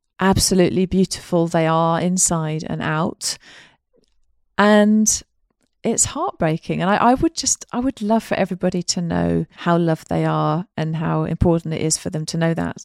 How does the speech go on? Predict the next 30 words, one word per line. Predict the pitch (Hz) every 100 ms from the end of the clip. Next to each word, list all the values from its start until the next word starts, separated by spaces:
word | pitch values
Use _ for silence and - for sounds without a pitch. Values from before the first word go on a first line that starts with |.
| -
to | - 180
be | 170
able | 160 165
to | - 160 151 160 - - -
kind | 190 160
of | -
show | - 151 165
up | - - -
each | 170 -
day | 170 160 160 165 -
and, | 165 151 156 - - - - -
um, | 160 165 165
have | 180 -
the |
strength | 180 - 170 - -
to | 185
keep | - -
going | 156 160 160
on | - 165
in | 170 160
this, | 165 - -
in | 170
this | 165 165
hard, | - 165 165 170 -
crazy | 170 160 165 170
world. | 156 156 147 165
So | - 170
yeah, | 165 160
it's, | - 180 - - -
it's, | - -